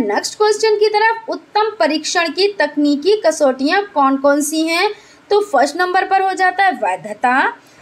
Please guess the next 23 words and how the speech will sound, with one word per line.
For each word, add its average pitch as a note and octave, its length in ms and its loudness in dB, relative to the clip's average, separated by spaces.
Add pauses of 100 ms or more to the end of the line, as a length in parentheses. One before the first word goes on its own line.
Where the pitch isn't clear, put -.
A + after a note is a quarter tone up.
(100)
second F#4+ 440 0
number F#4+ 220 0
पर F#4+ 180 0
हो F#4+ 100 2
जाता F#4+ 260 0
है F4 200 0
वस्तुनिष्ठता, D4+ 1200 0 (340)
third D4+ 180 0
number F#4+ 320 0
पर F#4+ 160 0
हो F#4+ 120 0
जाता F#4+ 280 0
है F4 100 0
विश्वसनीयता C#4 920 -2
और F4 300 0 (180)
fourth C#4+ 340 2
number C#4 320 0
पर C4 180 0
हो B3+ 140 -2
जाता A#3+ 300 0
है G4 120 2
विभेदन A#3 680 0
शक्ति D4 680 -2